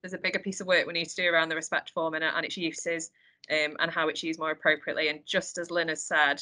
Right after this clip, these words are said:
it's a document that can be updated as the patient's condition deteriorates. And we all on this call can have that opportunity then to,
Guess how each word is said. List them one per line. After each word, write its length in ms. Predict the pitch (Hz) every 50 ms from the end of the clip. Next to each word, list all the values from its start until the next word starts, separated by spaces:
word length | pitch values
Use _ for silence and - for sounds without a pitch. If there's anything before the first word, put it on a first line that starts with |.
| - - -
it's 220 | - 160 - - -
a 40 | -
document 480 | 180 160 - - - 165 160 160 - -
that 140 | 165 -
can 140 | - - 175
be 100 | 165 165 -
updated 640 | 185 185 - 196 180 190 185 - - 160 147 - - _ _ _ _ -
as 160 | 170 156 -
the 60 | 156
patient's 420 | - - 160 156 - - 151 147 -
condition 380 | - 165 160 160 - - 160
deteriorates. 760 | 151 165 160 - 190 175 170 160 160 156 151 151 - _ _ _ _ -
And 200 | 165 165 170 - _ _ _ _ _ _ _
we 400 | 196 185 202 196 196 180 180 - -
all 240 | 202 208 208 185
on 100 | 170 165
this 160 | 170 170 - -
call 340 | - 196 180 175 170 165
can 260 | 170 - 170 160 160 -
have 200 | - 175 165 -
that 120 | 165 -
opportunity 600 | - 165 - - - - 185 170 170 165 - 170 160
then 260 | 165 160 160 160 156 - -
to, 220 | - 156 151 147